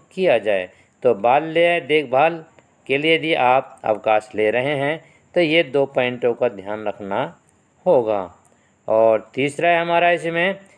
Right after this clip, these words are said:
चिकित्सीय अवकाश हेतु आवश्यक पत्राजात। नंबर एक, निर्धारित प्रारूप पर फोटो युक्त प्रार्थना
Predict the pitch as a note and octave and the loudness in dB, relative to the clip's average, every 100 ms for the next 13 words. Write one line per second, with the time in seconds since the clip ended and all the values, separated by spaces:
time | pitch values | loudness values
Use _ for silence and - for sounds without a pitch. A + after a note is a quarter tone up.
0 | _ _ _ _ - F#3+ G3 G3 - F#3 | _ _ _ _ -6 -2 -4 -6 -6 0
1 | F#3 G3 G3 _ _ _ _ B2 C3+ - | 2 0 -4 _ _ _ _ -2 -2 0
2 | D#3+ E3 E3 D3+ D3+ E3+ F3 - A#2+ B2 | 2 2 0 0 -2 -2 -4 -2 0 2
3 | A#2+ - D3 D#3+ - A#2 - G2+ F#2+ G2+ | 0 -2 -2 -2 -4 -6 -2 -2 0 2
4 | G#2+ D3+ F3 - _ _ _ _ A2+ A#2 | 4 2 0 -10 _ _ _ _ -8 -2
5 | C3 C#3+ F3+ - - G#2+ A2+ E3 D#3 E3 | 0 2 0 -4 -18 -10 -4 -2 2 2
6 | F#3 G3+ - F3 F3 F3+ - G3 F#3+ - | 2 -2 0 2 2 0 0 0 0 0
7 | C#3 C#3 D#3+ B2+ D3+ D3+ - A#2 A2+ A2 | 0 2 0 0 -4 -8 -2 2 2 2
8 | A#2 | -2